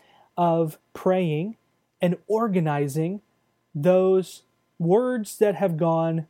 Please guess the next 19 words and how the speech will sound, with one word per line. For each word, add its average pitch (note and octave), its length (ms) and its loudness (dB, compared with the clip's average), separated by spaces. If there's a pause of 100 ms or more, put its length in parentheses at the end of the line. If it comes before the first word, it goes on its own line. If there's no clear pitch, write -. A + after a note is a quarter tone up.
before D#3 420 -2
us. - 420 -12 (440)
And F#3 140 2
one G3+ 120 4
of G#3+ 140 -2
the G#3+ 220 2 (340)
great G#3 680 0 (160)
services A3 640 -2
of D3+ 100 0
the D3+ 60 -2
Book D3+ 220 -2
of D3 80 -6
Common D3+ 280 -4
Prayer D#3 380 -4 (400)
is F#3 400 2 (260)
divvying A3+ 640 0
up E3 240 -2
the E3+ 120 -2
Bible D3+ 580 -2